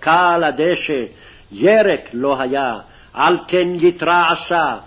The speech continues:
ופקודתם על נחל הערבים יישאום, כי הקיפה הזעקה אל גבול מואב,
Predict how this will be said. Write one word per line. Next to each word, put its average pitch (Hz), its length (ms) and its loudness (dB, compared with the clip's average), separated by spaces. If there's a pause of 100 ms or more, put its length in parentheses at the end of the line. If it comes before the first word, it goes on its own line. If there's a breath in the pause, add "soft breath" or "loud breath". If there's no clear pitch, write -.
(280 loud breath)
ופקודתם 170 1200 0
על 165 140 2
נחל 170 500 0
הערבים 165 680 0
יישאום, 165 760 -2 (440 soft breath)
כי 175 220 4
הקיפה 175 640 0
הזעקה 170 720 0
אל 170 100 0
גבול 165 340 0
מואב, 170 480 2